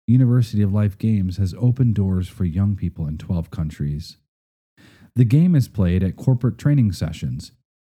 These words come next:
business parties and home parties, and many other small group situations. It is a training program based on modern methods of developing practical skills in effective communication,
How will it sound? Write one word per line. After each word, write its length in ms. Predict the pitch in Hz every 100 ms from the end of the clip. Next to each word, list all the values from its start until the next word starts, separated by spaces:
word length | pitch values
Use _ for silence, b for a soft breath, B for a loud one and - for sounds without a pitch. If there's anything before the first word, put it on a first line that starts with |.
| -
business 380 | 147 131 98 -
parties 520 | - 87 80 78 82
and 120 | 92
home 240 | 101 139 110
parties, 500 | 87 73 67 82 - _ B -
and 140 | 113
many 220 | 135 139
other 160 | 127 110
small 280 | - 107 95
group 240 | 87 87
situations. 840 | - 85 92 98 104 - - - - _ _ _ _ B
It 80 | 117
is 140 | 120 110
a 60 |
training 500 | 104 - 139 160 120
program 460 | - 85 78 82 85
based 320 | 101 101 -
on 140 | 92
modern 400 | 92 95 117 127
methods 560 | 104 98 - 92 98 - b b b
of 140 | 90
developing 540 | 85 80 95 110 101 90
practical 480 | 113 113 120 120 110
skills 440 | - 143 120 95
in 80 | 87
effective 460 | 87 95 95 92 -
communication, 800 | 90 90 92 131 127 - 73